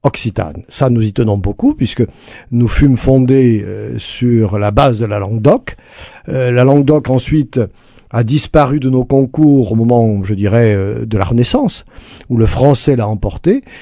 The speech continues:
mais, euh, l'occitan est revenu, euh, dans, euh, les concours à la fin du dix-neuvième siècle. Et, euh, donc nous tenons beaucoup à cette langue occitane. Et donc ces fleurs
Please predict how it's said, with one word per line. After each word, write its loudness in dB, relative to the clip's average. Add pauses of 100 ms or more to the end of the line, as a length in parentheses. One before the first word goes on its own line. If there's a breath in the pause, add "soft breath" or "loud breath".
(160 loud breath)
mais, -2
euh, -6
l'occitan 0
est 2
revenu, 0 (460 soft breath)
euh, -2
dans, 2
euh, -2
les -2
concours 0 (320 loud breath)
à 0
la 2
fin 2
du -2
dix-neuvième 0
siècle. -6
Et, -4
euh, -6
donc 2
nous 2
tenons 0
beaucoup -2 (100)
à -6
cette -4
langue -2
occitane. -8 (460 loud breath)
Et 2
donc 2
ces 0
fleurs 0